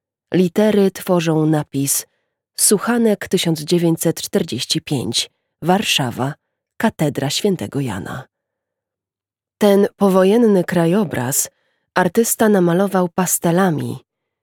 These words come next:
Dzięki temu uzyskał miękkie plamy barwne, spod których gdzieniegdzie delikatnie prześwituje biel kartki.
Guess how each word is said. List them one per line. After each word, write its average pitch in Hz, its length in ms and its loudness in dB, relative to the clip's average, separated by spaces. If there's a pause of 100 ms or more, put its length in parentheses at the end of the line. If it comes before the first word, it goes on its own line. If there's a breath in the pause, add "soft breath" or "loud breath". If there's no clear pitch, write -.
(260)
Dzięki 165 380 2
temu 170 500 2
uzyskał 170 600 0
miękkie 170 580 0 (120)
plamy 165 440 0
barwne, 139 640 -2 (400)
spod - 280 -2
których 240 420 -2
gdzieniegdzie 190 800 2
delikatnie 170 760 -2
prześwituje 135 800 -6
biel 123 360 -6
kartki. 139 640 -6